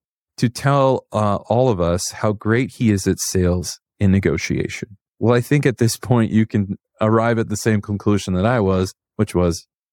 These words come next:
he wasn't. See, an inflated self-worth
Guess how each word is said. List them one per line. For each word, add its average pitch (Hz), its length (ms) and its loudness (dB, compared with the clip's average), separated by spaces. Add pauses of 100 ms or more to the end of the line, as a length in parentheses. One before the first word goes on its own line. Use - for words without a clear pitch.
(200)
he 110 140 2
wasn't. 82 340 -2 (320)
See, 175 160 2
an 170 80 2
inflated 165 500 0
self-worth 101 800 0